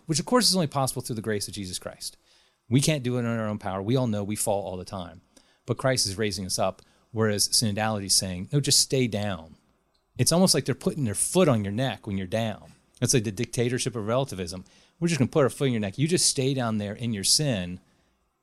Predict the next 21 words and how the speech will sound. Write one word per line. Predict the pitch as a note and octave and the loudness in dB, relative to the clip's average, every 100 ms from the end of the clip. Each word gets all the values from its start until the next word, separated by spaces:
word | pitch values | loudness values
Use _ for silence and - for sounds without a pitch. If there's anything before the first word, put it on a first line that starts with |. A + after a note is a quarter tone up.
| _ _ _ _ _ _ _ | _ _ _ _ _ _ _
And, | C3 C3 C3+ | 0 2 2
and | C3+ C#3 | 0 0
to | C3 | 0
the, | D#3 D#3 C#3 | 0 -2 -8
it | B2+ | -6
becomes | D3+ C#3+ C3 | -2 -2 0
just | C#3 | -4
a | |
power | C3+ - D3+ E3 | -6 -4 -2 -2
game, | G2+ G2 G2 | -2 -4 -4
a | |
political | F#2+ B2 C#3+ C3+ | -4 -4 -4 -6
game | F2+ F2+ F2+ | -8 -10 -10
of, | F#2 F#2+ A2 | -6 -6 -4
okay, | A#2+ | -4
these | G#2+ C3+ | -2 -2
people, | C#3+ C3+ A2+ A2+ | -4 -2 -2 -2
we | - | -6
keep | G#2+ - C#3+ | -4 -2 0
them | C3 | -2
down, | A2+ G#2+ G2+ G#2 | -2 -2 -2 -6